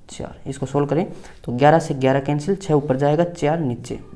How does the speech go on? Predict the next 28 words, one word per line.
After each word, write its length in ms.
गुणा 240
में 140
आठ 200
बटा 220
सात, 420
गुणा 320
में 120
ये 120
हो 100
जाएगा 260
सात 320
बटा 240
बारह, 380
और 280
प्लस 240
में 180
इसको 200
सॉल्व 200
करें 120
तो 100
सात 240
से 220
सात 300
कैंसिल 300
हो 100
जाएगा, 220
तीन 260
से 220